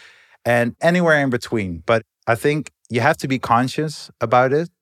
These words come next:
as a brand and then really stick to it. So maybe some people,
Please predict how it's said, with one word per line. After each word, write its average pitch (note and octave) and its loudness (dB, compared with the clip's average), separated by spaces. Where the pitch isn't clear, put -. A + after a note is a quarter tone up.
as A2 2
a G#2+ -2
brand G2+ -2
and A2+ -2
then G#2+ 2
really G#2+ -6
stick G2 -8
to G2 -6
it. D#2+ -6
So G2+ -2
maybe A2 -2
some G#2+ -6
people, G2+ -4